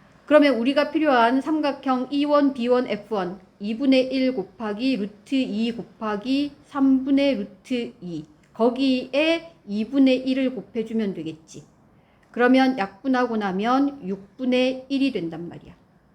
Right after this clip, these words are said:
그러면 에스원은 두 넓이 더해서 삼분의 일 더하기 육분의 일, 육분의 삼이지. 그래서 이분의 일이야. 자, 그 다음 공비 한번 구해보자. 공비는 두 번째 그림에서 그, 구해보자.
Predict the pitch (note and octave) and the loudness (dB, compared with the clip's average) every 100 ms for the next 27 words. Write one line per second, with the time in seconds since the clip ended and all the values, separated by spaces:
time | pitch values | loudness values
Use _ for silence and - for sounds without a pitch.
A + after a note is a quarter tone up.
0 | _ _ _ _ _ _ C4+ C#4 C#4 C4 | _ _ _ _ _ _ 4 6 4 -2
1 | B3+ D4 C#4+ C#4 C4+ C4 A#3+ B3 G3+ A#3 | -6 2 4 4 2 -2 -2 0 0 0
2 | A3+ F#3+ F3+ F#3+ B3 C4 C#4+ C#4+ C#4 D4 | -2 -2 -2 0 0 -2 0 0 2 2
3 | C4+ C4 C4 C4 B3+ G3+ G3 G3+ G3+ C4+ | 0 0 -2 -2 -2 -2 -2 -2 -2 -2
4 | C#4 - F#3+ - _ B3+ B3+ B3 A#3+ A3+ | -2 -4 -10 -12 _ -2 0 0 -4 -4
5 | F#3 - - _ - F#3+ - C4 B3 A#3+ | -4 -6 -12 _ -12 -12 -6 -2 -2 0
6 | C#4 A#3+ - G3 A#3 C4+ - - A3 A3 | 2 2 -2 -4 -4 -4 -6 -14 -14 -10
7 | F3+ F#3+ F#3+ A#3+ B3 B3+ B3+ _ A#3+ G#3 | -6 -6 -2 0 0 -2 -10 _ -6 -4
8 | D#3 - _ _ _ _ - - - _ | -6 -10 _ _ _ _ -20 -20 -20 _
9 | _ _ _ _ _ _ _ _ _ _ | _ _ _ _ _ _ _ _ _ _
10 | _ B3 B3 C#4+ D4 C#4 A#3 A3+ A#3 D4 | _ -4 4 4 6 2 0 0 0 0
11 | E4 D4 C4+ C4 B3+ B3 A3+ F#3 F#3+ A#3+ | 2 2 0 0 2 0 0 0 2 2
12 | C4 - A3+ A#3 C#4 C4+ B3+ E4 D#4+ D4+ | -2 -2 0 2 2 0 0 2 2 2
13 | C4 A#3 A3+ A3 G#3 G3 A3+ G#3 G#3 F3+ | 0 0 -4 -4 -4 -6 -4 -2 -2 -4
14 | - A3 A3 F#3+ F3 F3 | -2 0 0 -4 -8 -8